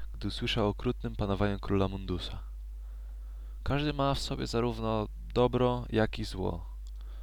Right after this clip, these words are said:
Czasem jednak zamykamy nasz umysł, chociaż oczy mamy otwarte. Próżność, egoizm i dobrobyt przesłaniają nam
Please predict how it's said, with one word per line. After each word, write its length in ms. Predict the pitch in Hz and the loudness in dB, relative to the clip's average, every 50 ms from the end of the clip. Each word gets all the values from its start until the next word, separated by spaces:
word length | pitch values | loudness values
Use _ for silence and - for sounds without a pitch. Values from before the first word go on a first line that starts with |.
| - - - - - - - - - | -10 -10 -10 -10 -10 -10 -8 -8 -4
Czasem 340 | - - 143 - - 131 113 | -2 0 0 2 2 0 2
jednak 380 | 110 110 104 107 107 104 104 - - - - 110 | 2 2 2 4 4 4 4 2 0 -6 -6 -4
zamykamy 580 | 107 104 117 113 120 117 - 139 123 104 98 | -2 -2 -2 -2 2 4 4 6 6 4 2
nasz 260 | 95 95 92 - - 92 | 0 0 -2 -2 -2 -4
umysł, 380 | 92 87 90 87 - - - - - - - - - - - - | -4 -4 -4 -4 -4 -6 -6 -8 -8 -8 -10 -10 -10 -10 -8 -8
chociaż 280 | - - - 104 - - - | -4 -2 0 0 2 6 8
oczy 300 | 104 110 107 - - 117 | 8 8 8 6 2 0
mamy 180 | 107 104 107 | 0 0 2
otwarte. 640 | 110 110 - - - 120 110 98 107 - - 90 87 - - - - - - - - - - - | 0 0 0 2 4 4 4 4 2 0 -2 -4 -4 -6 -6 -8 -8 -8 -8 -8 -8 -8 -8 -4
Próżność, 880 | - - 104 104 107 101 101 - 107 101 101 107 110 - - - - - | 0 2 4 4 4 2 0 0 0 0 0 0 0 -2 -4 -6 -4 -4
egoizm 520 | - 95 87 - 98 98 101 104 - - - - | -4 -2 2 4 6 6 6 6 2 0 -4 0
i 40 | |
dobrobyt 600 | 101 107 101 - 98 101 95 92 101 95 - - - - - - - - - | 2 2 4 4 4 4 4 2 0 -2 -2 -6 -8 -8 -8 -6 -6 -6 -4
przesłaniają 560 | - 113 110 - - 113 107 110 113 120 120 | -4 -4 -2 -2 -2 0 2 4 4 4 4
nam 220 | 120 117 113 110 | 4 4 2 2